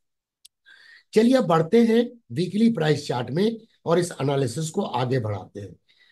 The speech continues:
अब यहाँ वीकली प्राइस चार्ट में देखें तो प्राइस ने कई सप्ताह तक एक रेंज बाउंड मूवमेंट दिखाया है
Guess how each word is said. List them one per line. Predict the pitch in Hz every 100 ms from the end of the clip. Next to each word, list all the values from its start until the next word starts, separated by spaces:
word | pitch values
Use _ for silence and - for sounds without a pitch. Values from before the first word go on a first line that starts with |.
| _ -
अब | 190
यहाँ | 240 233
वीकली | 175 175 226
प्राइस | 233 190 180 -
चार्ट | 170 160
में | 170 139
देखें | 127 - 190 233 _ _ _ _ _ _ _ _ _ _ _ _ _ -
तो | 175
प्राइस | 175 196 226 233
ने | 240 -
कई | 208 240
सप्ताह | 233 170 - 151 160
तक | 151 113 - _ _ _
एक | 160 185 160
रेंज | 143 160 170
बाउंड | 160 180 190
मूवमेंट | 160 131 139 156
दिखाया | 131 - 87
है | 82